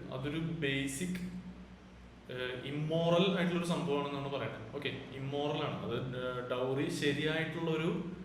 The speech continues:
ഏഹ്, നിലപാടല്ല എന്നാണ് നമ്മുടെ ബേസിക് ഇന്ത്യയിലുള്ളൊരു, ഒരു മോറൽ വാല്യൂ. ഓക്കെ, so അതിന് എതിരായിട്ട്, അതിന് എതിരായിട്ട് പറയുന്ന എന്ത് ആർഗ്യുമെന്റും തെറ്റാണ്. ഓക്കെ, രണ്ടാമത്തെ ആർഗ്യുമെന്റ് വായിച്ചു നോക്കൂ. No, dowry system is firmly rooted in the society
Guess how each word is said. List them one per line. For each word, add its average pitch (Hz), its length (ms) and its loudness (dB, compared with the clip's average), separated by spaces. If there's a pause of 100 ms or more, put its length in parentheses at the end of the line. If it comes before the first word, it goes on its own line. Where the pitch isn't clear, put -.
(480)
ഏഹ്, 143 280 2 (120)
നിലപാടല്ല 139 540 2 (240)
എന്നാണ് 147 300 -2
നമ്മുടെ 143 320 -2 (140)
ബേസിക് 135 360 -2 (120)
ഇന്ത്യയിലുള്ളൊരു, 147 600 4 (100)
ഒരു 170 160 0
മോറൽ 165 320 2
വാല്യൂ. 135 200 2 (220)
ഓക്കെ, 151 120 -2 (280)
so 151 80 4 (220)
അതിന് 170 300 6 (200)
എതിരായിട്ട്, 202 720 10 (800)
അതിന് 175 280 6 (120)
എതിരായിട്ട് 196 520 6
പറയുന്ന 175 260 6 (100)
എന്ത് 180 180 6
ആർഗ്യുമെന്റും - 420 4 (120)
തെറ്റാണ്. 123 360 0 (500)
ഓക്കെ, 143 140 0 (380)
രണ്ടാമത്തെ 160 380 4
ആർഗ്യുമെന്റ് 180 300 8
വായിച്ചു 175 200 10
നോക്കൂ. 175 120 4 (120)
No, 185 80 6 (160)
dowry 156 280 6
system 165 280 2
is 175 80 2 (100)
firmly 156 380 2 (100)
rooted 156 300 4
in 147 100 -2
the 156 140 -2
society 139 320 0